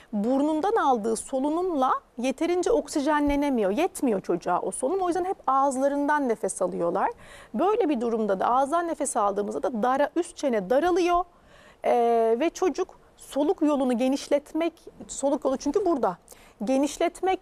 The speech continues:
üzere çenesini önde konumlandırıyor. İşte burada da devreye K B B uzmanları giriyor, kulak burun boğaz uzmanları. Biz solunum sorunuyla bize başvuran çocukları,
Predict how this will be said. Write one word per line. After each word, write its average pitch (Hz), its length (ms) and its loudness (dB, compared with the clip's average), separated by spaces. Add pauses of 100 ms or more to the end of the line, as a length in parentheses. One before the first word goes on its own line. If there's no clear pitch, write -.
üzere 330 320 0
çenesini 349 540 0
önde 214 300 0
konumlandırıyor. 180 880 -6 (400)
İşte 226 280 -4
burada 285 380 0
da 311 60 2 (240)
devreye 311 460 0
K 302 240 -2
B 302 140 0
B 320 80 2
uzmanları 190 560 -2
giriyor, 185 300 -8
kulak 233 320 -4
burun 226 200 -4
boğaz 214 300 0
uzmanları. 175 600 -4
Biz 285 200 -2 (260)
solunum 285 480 0
sorunuyla 294 600 0
bize 196 380 0
başvuran 226 500 -2
çocukları, 220 640 -2